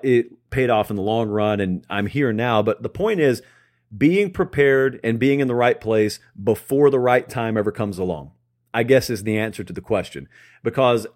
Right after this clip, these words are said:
had I not driven around like a crazy dude talking to myself, I never would have had the repetition. I would have had a ton of rust on me. I would not have known anything about pacing, about tone, about tempo, about verbiage, about all the sorts of keywords that you want to hit and the elements you want to incorporate in your on-air delivery.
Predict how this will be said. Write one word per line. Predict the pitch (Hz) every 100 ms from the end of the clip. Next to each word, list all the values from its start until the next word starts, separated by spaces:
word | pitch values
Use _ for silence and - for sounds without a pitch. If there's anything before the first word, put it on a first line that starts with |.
| _
had | 117 123
I | 143 185
not | 185 170 135
driven | 110 131 156
around | 160 147 143
like | 131 123
a |
crazy | - 160 151 110
dude | 90 85 90
talking | - 135 -
to | 104
myself, | 87 78 - 78 -
I | 117
never | 131 151 175
would | 165 165
have | 147
had | 135 131 123
the | 110
repetition. | 113 - - 104 -
I | 98
would | 107
have | 110
had | 98
a |
ton | - 143
of | 143 101
rust | 98 120 151 - -
on | 143 147
me. | 139 139 139
I | 135 117
would | 117 110
not | 113 131 143
have | 131 110
known | 127 123 123 127 _
anything | 214 220 151 - 107
about | 95 90 -
pacing, | - 190 202 185 127 101 92
about | 95 -
tone, | - 175 185 143
about | 107 92 -
tempo, | - 190 180 123 110
about | 98 107 110
verbiage, | 117 175 160 110 95 90
about | 120 127
all | 160 208 202
the | 147
sorts | - 185 -
of |
keywords | - 180 160 160 127
that | 135
you | 131
want | 139
to | 127
hit | 139
and | 131
the | 117
elements | 127 131 110
you | 120
want | 120
to | 117
incorporate | - 127 - 120 117
in |
your | 110 110
on-air | 113 110
delivery. | 107 107 139 127 135